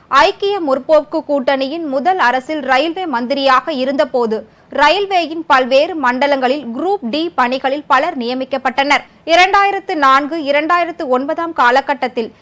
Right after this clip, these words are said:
இவ்வாறு நியமனம் பெற்றவர்கள் அதற்கு பதிலாக தங்கள் நிலங்களை லாலு பிரசாத் குடும்பத்தினருக்கு மாற்றம் செய்து கொடுத்ததாக குற்றச்சாட்டு எழுந்தது. இந்த பண மோசடி வழக்கை சி பி ஐ அமலாக்கத்துறை விசாரித்து வருகின்றனர்.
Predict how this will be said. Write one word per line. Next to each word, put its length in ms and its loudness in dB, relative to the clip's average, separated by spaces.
இவ்வாறு 500 4
நியமனம் 520 -2
பெற்றவர்கள் 640 0
அதற்கு 460 0
பதிலாக 640 0
தங்கள் 340 2
நிலங்களை 580 0
லாலு 340 4
பிரசாத் 380 -4
குடும்பத்தினருக்கு 720 -2
மாற்றம் 420 0
செய்து 300 -2
கொடுத்ததாக 640 0
குற்றச்சாட்டு 640 -4
எழுந்தது. 500 0
இந்த 300 0
பண 300 2
மோசடி 440 -2
வழக்கை 420 2
சி 300 -4
பி 220 -4
ஐ 120 0
அமலாக்கத்துறை 680 0
விசாரித்து 480 -4
வருகின்றனர். 580 -2